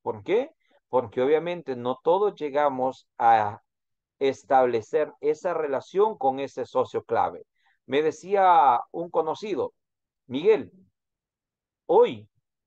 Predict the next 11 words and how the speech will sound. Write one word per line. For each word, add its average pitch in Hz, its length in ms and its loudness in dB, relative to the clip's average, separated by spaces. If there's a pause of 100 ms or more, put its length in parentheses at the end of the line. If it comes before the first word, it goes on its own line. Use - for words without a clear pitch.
(500)
que 147 120 -2
se 156 300 0
escaseó 180 680 2
el, 165 260 0 (160)
el 127 200 0
extinguidor, 131 800 -4 (1400)
yo 147 160 2
logro 175 340 4
hablarle 160 480 0
a 143 100 2
Juancito, 131 840 -10